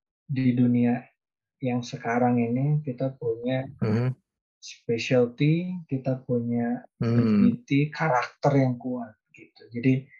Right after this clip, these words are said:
Speaker 2: Oke.
Speaker 1: kalau, kalau kita ngomongin yang Eja bilang tadi hard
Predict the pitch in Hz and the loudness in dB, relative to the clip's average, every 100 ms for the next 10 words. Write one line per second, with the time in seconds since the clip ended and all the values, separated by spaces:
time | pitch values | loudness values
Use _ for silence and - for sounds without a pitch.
0 | _ _ _ - - 104 - - 95 107 | _ _ _ -14 -8 -8 -8 -8 -6 -6
1 | - - 127 135 151 175 175 - _ _ | -12 -8 0 4 4 2 -2 -8 _ _
2 | _ _ - 151 165 160 151 147 135 131 | _ _ -2 0 0 -2 -2 0 0 0
3 | 127 127 127 123 123 123 120 120 120 117 | -2 -2 -4 -4 -4 -4 -2 -2 -2 -8
4 | - 117 117 117 - | -8 -14 -12 -12 -12